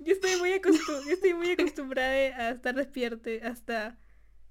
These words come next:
altas horas de la noche, entonces más o menos estoy controlada. Pero Diana no, Diana está que se muere, así que hay que hacer esto rápido. <laughs> A ver,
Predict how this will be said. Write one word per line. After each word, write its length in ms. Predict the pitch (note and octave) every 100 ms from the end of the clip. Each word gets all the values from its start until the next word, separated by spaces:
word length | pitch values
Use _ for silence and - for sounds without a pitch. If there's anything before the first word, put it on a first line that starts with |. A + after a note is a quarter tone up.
| -
altas 340 | C4+ B3+ C4+ C4+
horas 140 | C4
de 80 | B3+
la 80 | A#3+
noche, 360 | B3 B3+ D#4 D4
entonces 420 | B3+ B3+ C4+ C4
más 160 | C4 C4
o 40 |
menos 240 | C4 B3+ C4
estoy 320 | - B3 B3
controlada. 680 | B3 A#3+ A3+ G#3+ G#3 A#3 - - - - - - - -
Pero 180 | B3+ C4
Diana 260 | C4+ B3+
no, 140 | A#3+ A3+
Diana 240 | A#3+ B3+
está 200 | C4 A#3+
que 100 | B3
se 100 | C4+
muere, 280 | B3 B3+ F4 F4+
así 160 | C#4+ B3+
que 80 | C#4
hay 60 |
que 80 | C4+
hacer 160 | C#4 B3
esto 240 | B3+ B3
rápido. 380 | A3+ A3 A#3+ F#4 -
<laughs> 760 | - D#4+ - - - - -
A 80 | C4+
ver, 240 | B3 A3+